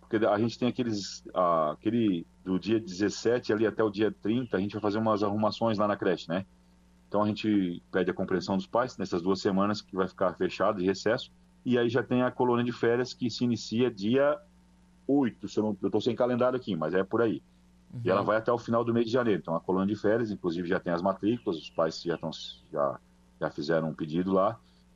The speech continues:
Speaker 1: E aí começa o ano letivo deles também.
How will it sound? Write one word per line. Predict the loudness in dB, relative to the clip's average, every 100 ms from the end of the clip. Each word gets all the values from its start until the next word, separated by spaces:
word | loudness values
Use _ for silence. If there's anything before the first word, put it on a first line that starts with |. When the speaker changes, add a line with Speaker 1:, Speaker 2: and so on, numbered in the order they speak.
| -8
Speaker 1:
E | 0 2
aí | 2 2 4 4 2 0 -4
começa | 0 2 2 2 2 2
o | 2
ano | 2
letivo | 2 2 0
deles | 2 2 2
também. | 0 0